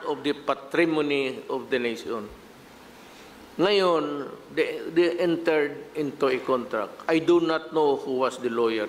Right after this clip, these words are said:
Kaya ako binuko si Frank eh. Tapos may text siya kag-, kagabi, sabi niya, "You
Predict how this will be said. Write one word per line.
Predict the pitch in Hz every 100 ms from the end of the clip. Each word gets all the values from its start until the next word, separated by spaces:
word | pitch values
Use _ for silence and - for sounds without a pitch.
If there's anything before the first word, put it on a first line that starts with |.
| 113
Kaya | 165 185 175
ako | 175 156 127 -
binuko | 151 156 - 151
si | 151 139 131 127
Frank | - 135 117 104
eh. | 101 - - - - - - - - - - - - 131
Tapos | 131 147 139 139
may | 135
text | 147 131 -
siya | - 113
kag-, | 127 123 127
kagabi, | 120 113 120 120
sabi | 110 120 123 120
niya, | 117 113
"You | 110 123